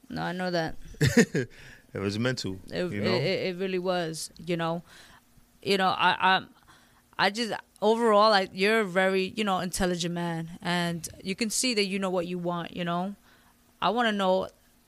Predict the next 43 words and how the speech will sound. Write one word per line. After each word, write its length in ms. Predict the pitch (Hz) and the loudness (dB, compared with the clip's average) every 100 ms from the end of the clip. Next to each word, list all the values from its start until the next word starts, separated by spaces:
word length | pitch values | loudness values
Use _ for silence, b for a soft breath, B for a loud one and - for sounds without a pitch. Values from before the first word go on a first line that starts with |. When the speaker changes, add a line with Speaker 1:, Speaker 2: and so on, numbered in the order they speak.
| _ | _
Speaker 1:
like, 240 | 185 185 170 | 0 0 -2
what, 560 | - 175 165 165 190 156 | -8 -6 -4 0 2 2
I 60 | 185 | 0
know 140 | 196 | 0
you, 340 | 208 208 196 - _ _ B B - | -2 -4 -6 -8 _ _ B B -8
you 100 | 196 | -2
wo-, 140 | 185 | 0
you 160 | 202 202 | 2 2
have 240 | 190 208 | 4 2
a 40 | 196 | 0
team 460 | - 226 226 196 | -4 -2 -2 -2
and 100 | 180 | -4
you're 140 | 180 180 | -4 -2
working 360 | 170 185 185 185 | -2 -4 -4 -6
with 120 | 180 | -4
other 240 | - 175 170 | -4 -4 -2
artists, 460 | - 180 180 175 | 2 2 2 -4
but 320 | - 170 160 - | -4 -4 -4 -6
what 280 | 180 196 | -2 -2
else, 320 | 135 208 190 - | 0 -2 -4 -6
uh, 60 | 156 | -6
you 280 | 185 190 180 | -4 -6 -6
have 260 | 196 208 175 | -2 -2 -2
anything 400 | 190 185 185 185 | -6 -6 -6 -4
new 200 | 208 220 | -4 -4
coming 340 | 240 220 220 | -4 -2 -2
up 140 | 220 | -2
for 120 | - 208 | -4 -4
Speaker 2:
I 40 | |
got 40 | 185 | -2
Speaker 1:
yourself? 440 | 180 113 104 101 - | 0 2 2 0 -4
Speaker 2:
a, 80 | - | -4
I 60 | 113 | 0
got 140 | 113 | 0
an 80 | 107 | 2
album 400 | 107 110 107 107 | 0 0 -2 -6
called, 500 | - 110 104 98 95 | 0 0 2 0 -4
um, 420 | 98 98 95 90 95 b b b b | -4 -2 -2 -6 -10 b b b b
The 100 | - | -6
Dark 300 | 101 107 107 | 2 2 2
Avenger 560 | 104 95 110 104 107 120 - | 0 0 0 2 0 -2 -6
coming 280 | 110 104 | -4 -2
out. 300 | 104 104 107 | -2 -4 -6